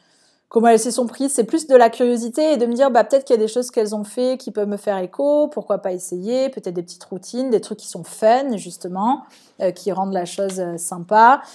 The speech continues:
Et, euh, voilà, je sais pas, j'ai, j'ai envie un peu de visualiser comment les autres ont fait. Sauf que quand j'essaye de me renseigner sur le sujet, je ne trouve que des conseils pour les auteurs de fiction. Et moi, c'est pas du tout de la fiction que je veux écrire. Euh, donc là, je me suis dit, bah, peut-être que je vais écrire un livre sur comment écrire un livre,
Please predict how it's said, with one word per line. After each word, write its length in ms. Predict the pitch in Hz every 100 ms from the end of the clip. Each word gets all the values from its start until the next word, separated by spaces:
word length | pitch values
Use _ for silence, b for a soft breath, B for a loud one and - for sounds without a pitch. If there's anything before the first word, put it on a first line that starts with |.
| B B -
Et, 240 | 196 196
euh, 180 | 190 185
voilà, 280 | 220 233 226
je 60 | 240
sais 100 | 214
pas, 140 | 190
j'ai, 200 | 196 175
j'ai 120 | 175
envie 220 | 175 190
un 60 | 190
peu 140 | 196
de 100 | 196
visualiser 460 | 180 180 185 180 214
comment 200 | 220 196
les 180 | 180 185
autres 180 | 185 180
ont 60 |
fait. 320 | 170 277 - _ b b
Sauf 180 | - 233
que 100 | 269
quand 200 | 269 277
j'essaye 320 | 285 277 277
de 100 | 240
me 60 | 214
renseigner 380 | 208 220 214
sur 160 | 208 202
le 80 | 180
sujet, 380 | - 180 208 262
je 80 |
ne 80 | 202
trouve 220 | - - -
que 180 | 294
des 140 | 247 214
conseils 400 | 190 180 226 254
pour 160 | -
les 120 | 180 175
auteurs 280 | 175 240
de 100 | 196
fiction. 580 | 170 - - - - 185 - _ b b b
Et 100 | 170
moi, 320 | 190 208 180
c'est 160 | 190 -
pas 100 | 208
du 100 | 208
tout 120 | 220
de 40 |
la 100 | 190
fiction 360 | 175 - - 226
que 120 | 220
je 100 | 180
veux 80 | 185
écrire. 460 | 185 185 190 185 _ B B B B B -
Euh, 560 | 185 180 175 175 175
donc 200 | 175 175
là, 100 | 202
je 80 | 208
me 80 | 190
suis 160 | - 233
dit, 40 |
bah, 100 | 202
peut-être 220 | - 202
que 160 | - 208
je 100 | 202
vais 80 | 226
écrire 320 | 226 262 214
un 100 | 190
livre 200 | 220 226
sur 240 | - -
comment 200 | - 202
écrire 320 | 196 185 214 185
un 80 |
livre, 220 | 180 226